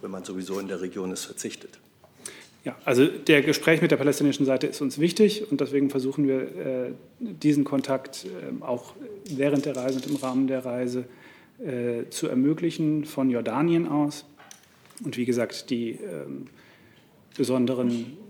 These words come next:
Speaker 2: äh, Einschränkungen, die wir alle, äh, im Rahmen der Maßnahmen, die es in jedem einzelnen Land gibt, zur Corona-Prävention,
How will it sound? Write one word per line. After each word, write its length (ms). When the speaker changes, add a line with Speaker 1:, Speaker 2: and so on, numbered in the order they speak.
Speaker 2:
äh, 680
Einschränkungen, 720
die 240
wir 300
alle, 340
äh, 600
im 100
Rahmen 560
der 200
Maßnahmen, 560
die 60
es 100
in 80
jedem 180
einzelnen 420
Land 260
gibt, 200
zur 400
Corona-Prävention, 1200